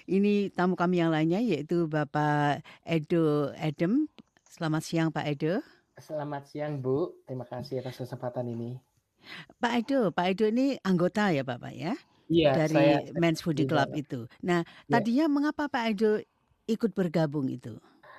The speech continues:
Speaker 2: Em, awalnya saya di, eh, ajak sama teman saya, eh, dan yang
Speaker 1: Wah,
Speaker 2: sudah
Speaker 1: penurut
Speaker 2: sering ke
Speaker 1: banget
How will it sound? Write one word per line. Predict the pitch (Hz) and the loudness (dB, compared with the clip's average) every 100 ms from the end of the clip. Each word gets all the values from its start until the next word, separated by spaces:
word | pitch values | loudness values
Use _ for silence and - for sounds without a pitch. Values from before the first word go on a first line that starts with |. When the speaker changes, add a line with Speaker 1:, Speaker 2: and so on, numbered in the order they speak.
| - - - | -20 -20 -8
Speaker 2:
Em, | 147 151 147 151 | 2 4 4 2
awalnya | 156 156 156 170 | 6 10 10 8
saya | 202 170 160 156 | 4 4 4 2
di, | 147 139 139 135 135 | 0 0 0 -2 -4
eh, | - 131 127 127 131 | -6 -6 -6 -6 -6
ajak | 131 123 143 | -2 0 0
sama | - 135 127 123 123 _ - | 0 -2 -2 -4 -8 _ -8
teman | 135 127 | -6 -6
saya, | 123 127 117 120 123 190 | -6 -6 -4 -4 -4 -6
eh, | - 135 123 123 120 | -6 -6 -4 -4 -6
dan | 117 123 127 | -4 -4 -4
yang | 127 131 | -6 -4
Speaker 1:
Wah, | - 226 | 0 2
Speaker 2:
sudah | 220 | 2
Speaker 1:
penurut | 170 180 175 | 2 2 2
Speaker 2:
sering | 131 | 2
ke | 151 | 0
Speaker 1:
banget | 127 190 | 0 -2